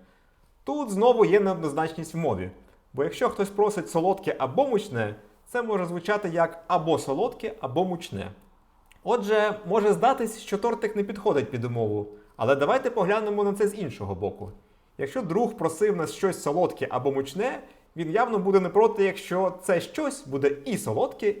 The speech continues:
і мучне. В програмуванні оператор "або" працює схожим чином. Якщо хоча б одна з умов виконується, результат нас задовільняє. Тим більше, якщо виконуються обидві одразу. Тобто в цьому випадку ми можемо принести нашому другу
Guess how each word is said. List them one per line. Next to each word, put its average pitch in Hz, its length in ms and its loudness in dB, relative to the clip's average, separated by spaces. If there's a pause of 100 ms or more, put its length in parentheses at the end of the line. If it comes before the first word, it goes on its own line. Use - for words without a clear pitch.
і 233 80 -8
мучне. 120 480 -8 (680)
В - 20 -20
програмуванні 170 720 2
оператор 147 500 2
"або" 110 400 0 (460)
працює 247 440 -2
схожим 202 420 2
чином. 98 440 -6 (680)
Якщо 143 420 0
хоча 170 340 -2
б - 20 -2 (100)
одна 156 340 0
з - 140 -8
умов 143 260 0
виконується, 233 720 -4 (420)
результат 165 520 2
нас 233 260 -4
задовільняє. 120 800 0 (260)
Тим 208 180 -4
більше, 262 380 -2
якщо 214 240 2
виконуються 180 500 0
обидві 143 460 -4
одразу. 98 440 -2 (720)
Тобто 226 260 0
в 214 40 -6
цьому 285 280 4
випадку 240 500 2
ми 185 100 0
можемо 170 380 2
принести 165 460 0
нашому 147 360 -2
другу 135 320 -2